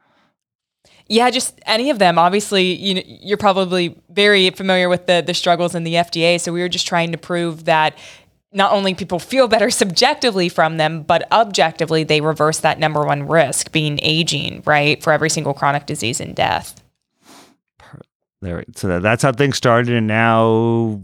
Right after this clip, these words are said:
Speaker 2: it's everywhere. Everybody's talking about it and trying to figure out how it works. So let's first kind of give everybody a definition of, of epigenetics. It, how do you tell people who have,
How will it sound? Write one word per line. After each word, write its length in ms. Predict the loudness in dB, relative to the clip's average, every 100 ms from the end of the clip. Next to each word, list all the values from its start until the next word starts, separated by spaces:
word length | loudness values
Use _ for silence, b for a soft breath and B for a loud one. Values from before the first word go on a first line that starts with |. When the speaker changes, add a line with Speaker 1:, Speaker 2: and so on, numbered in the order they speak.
| -14
Speaker 2:
it's 440 | -12 -4 -4 -4 -4
everywhere. 540 | -2 0 2 0 0
Everybody's 420 | 0 2 2 0 -2 -4
talking 340 | 0 2 0
about 260 | 2 2 2
it 60 |
and 100 | 0
trying 140 | 0 -2
to 80 | -2
figure 180 | 0
out 100 | 0
how 160 | 0 0
it 40 |
works. 300 | 0 -4 -4
So 320 | 2 2 2 B B B B -2
let's 280 | -2 -2 -4
first 360 | 0 0 2
kind 180 | 0 2
of 220 | 0 0
give 200 | -2 -2 -2
everybody 520 | 0 0 2 2 2
a 40 | 0
definition 800 | -2 -2 -2 0 2 2 0 -4
of, 200 | -4 -10 -12 -6
of 140 | -4 -2
epigenetics. 800 | -4 -4 -4 -6 -8 -10 -12 -8
It, 240 | -8 -8 _ _ _ _ _ -6 -4
how 220 | 0 0 2
do 100 | 0
you 80 |
tell 300 | 0 2 2
people 500 | 2 0 0 2 2
who 460 | 2 2 2 0 -4 b b b
have, 260 | -4 -4